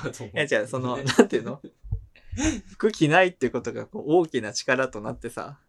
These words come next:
Speaker 1: ああ、なるほどね。それ、
Speaker 2: 何かを変える。
Speaker 1: それ、あ、
Speaker 2: そうそうそう。
Speaker 1: それはあるんじゃない？え、なんか俺聞いたことあるよ。海外の会社だっけ？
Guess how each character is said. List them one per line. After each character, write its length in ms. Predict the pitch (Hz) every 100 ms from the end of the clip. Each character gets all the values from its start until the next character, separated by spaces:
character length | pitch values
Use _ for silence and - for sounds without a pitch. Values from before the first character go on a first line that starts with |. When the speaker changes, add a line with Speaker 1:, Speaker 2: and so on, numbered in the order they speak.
| _ _
Speaker 1:
あ 180 | 214 185
あ、 60 | 160
な 100 | 175
る 60 |
ほ 100 | 180
ど 140 | 180 175
ね。 100 | 170
そ 140 | 190
れ、 80 | 185
Speaker 2:
何 200 | 160 147
か 160 | 110
を 40 | 104
変 240 | 117 123
え 60 | 127
る。 20 |
Speaker 1:
そ 40 | 120
れ、 40 |
あ、 40 |
Speaker 2:
そ 60 | 123
う 0 |
そ 0 |
う 40 | 123
そ 160 | -
う。 40 | 117
Speaker 1:
そ 40 |
れ 80 | 233
は 180 | 226 196
あ 40 |
る 60 | 185
ん 20 |
じ 80 | 104
ゃ 20 |
な 100 | 90
い？ 140 | 101 -
え、 80 | 220
な 100 | 311
ん 60 |
か 120 | -
俺 180 | 156 175
聞 160 | 165 208
い 20 |
た 80 | 240
こ 100 | 262
と 60 |
あ 40 | 143
る 60 |
よ。 80 | 95
海 240 | 90 226 247
外 160 | 180
の 80 | 135
会 180 | 117 101
社 140 | 107
だ 60 | 104
っ 80 | -
け？ 200 | -